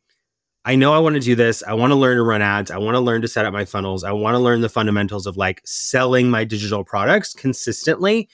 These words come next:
with advertising." We are firm believers that advertising is scalable,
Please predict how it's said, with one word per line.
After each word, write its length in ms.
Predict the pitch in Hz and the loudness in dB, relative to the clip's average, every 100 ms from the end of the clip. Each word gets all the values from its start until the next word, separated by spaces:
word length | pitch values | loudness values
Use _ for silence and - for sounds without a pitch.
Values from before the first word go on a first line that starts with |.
| _ _ | _ _
with 400 | - 123 175 170 - | -10 0 2 2 -2
advertising." 720 | 113 123 110 101 104 90 78 82 | -4 -2 -2 -2 -4 -6 -10 -16
We 300 | 113 139 160 | -6 0 4
are 160 | 156 | 2
firm 320 | 143 139 135 131 | 2 2 2 2
believers 520 | 117 117 120 120 - | 0 0 0 0 0
that 300 | 104 95 - _ _ _ _ _ _ _ _ - | 0 0 -4 _ _ _ _ _ _ _ _ -8
advertising 640 | 139 143 147 147 123 110 | -2 2 2 2 0 0
is 120 | 107 - | -4 -2
scalable, 580 | 101 92 80 - - | -4 -4 -6 -14 -18